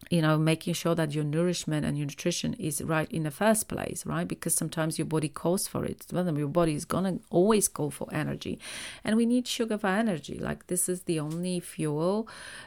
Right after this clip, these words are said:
that will really, that really, um, what our body wants and our cells want, I don't, our energy power banks in, so mitochondria within our cells.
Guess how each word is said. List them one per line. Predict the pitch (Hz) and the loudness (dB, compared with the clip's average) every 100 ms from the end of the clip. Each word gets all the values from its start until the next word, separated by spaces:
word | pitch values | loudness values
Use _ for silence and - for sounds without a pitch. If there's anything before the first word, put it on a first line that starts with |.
| - | -6
that | - - | -6 0
will | 165 165 | 0 2
really, | 160 160 160 165 165 - | 2 2 2 0 0 -2
that | 165 - | -4 -4
really, | 185 165 160 165 160 160 - | -4 -2 0 0 0 -2 -4
um, | 143 143 143 143 147 | -4 -2 -2 -4 -4
what | 151 151 | -4 -2
our | 160 151 | 0 0
body | - 160 | -2 -2
wants | 151 135 139 170 190 | 0 0 0 -2 -2
and | 160 | -2
our | 147 143 143 | -2 -2 0
cells | 143 - 160 151 165 - | 0 2 2 2 0 -2
want, | 151 143 175 | -2 -2 -2
I | - 151 | -4 -4
don't, | 147 - - | -4 -8 -8
our | - 143 147 143 135 - - - _ | -4 -2 0 -2 -4 -12 -18 -20 _
energy | 170 160 151 - 156 151 | 2 4 2 0 0 0
power | 143 - 165 160 151 | 0 0 4 4 2
banks | 143 147 143 143 - - | 2 2 0 0 -4 -2
in, | 156 151 143 139 | -2 0 -2 -4
so | - - | -4 -2
mitochondria | 147 160 160 151 - 156 147 143 | 0 0 0 -6 -4 -4 -2 -2
within | 143 139 208 190 | -4 0 0 2
our | 143 139 | -2 -4
cells. | - 139 - - - | -4 -4 -2 -2 -4